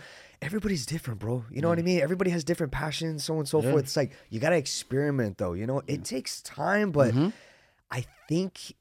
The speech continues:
Speaker 1: it could be a smoother process if you prioritize the right things. And a lot of men, they're not doing that right now. They're distracted.
Speaker 2: That's what the disciplines are for.
Speaker 1: Yeah.
Speaker 2: 'Cause it's like, uh, even, like, vice discipline.
Speaker 1: Mm.
Speaker 2: So it's like,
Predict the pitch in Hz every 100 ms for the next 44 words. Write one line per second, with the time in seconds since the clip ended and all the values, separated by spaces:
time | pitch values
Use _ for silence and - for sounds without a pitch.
0 | - 131 151 151 127 - 127 131 117 -
1 | 117 123 - 143 - 123 113 - - 135
2 | 156 160 - 147 120 110 113 98 - 120
3 | 104 85 85 101 104 113 135 123 131 131
4 | 107 123 117 107 117 113 101 - 92 85
5 | 82 80 120 113 107 - - 98 - 92
6 | - - 117 131 117 110 180 - 160 123
7 | 95 - 90 78 87 82 80 - - 135
8 | 123 113 123 117 117 120 - 139 135 123
9 | 113 95 131 151 127 107 104 92 73 -
10 | - - 80 80 131 120 110 120 110